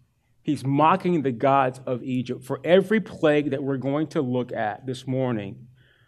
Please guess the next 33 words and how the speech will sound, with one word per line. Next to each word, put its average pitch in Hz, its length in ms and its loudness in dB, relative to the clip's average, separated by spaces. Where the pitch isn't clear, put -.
from 120 160 -8
chapter 143 300 0
seven 139 320 -2
all 131 220 0
the 147 40 -2
way 143 140 -2
to 139 80 -2
chapter 131 340 -4
ten, 127 600 -4
there 143 260 2
is 151 320 -2
a 139 160 -2
commensurate 143 880 -2
Egyptian 139 760 0
god 127 560 4
or 123 160 -6
gods 127 520 2
that, 120 520 0
uh, 117 300 2
that 131 500 -2
God 143 320 4
the 135 80 4
Lord, 131 300 2
Yahweh, 131 460 4
is 123 280 -4
making 127 520 -2
fun 127 340 -4
of. 113 160 -10
He's 135 220 -4
mocking. 139 640 0
He's 135 260 -8
going 147 340 0
to 135 320 2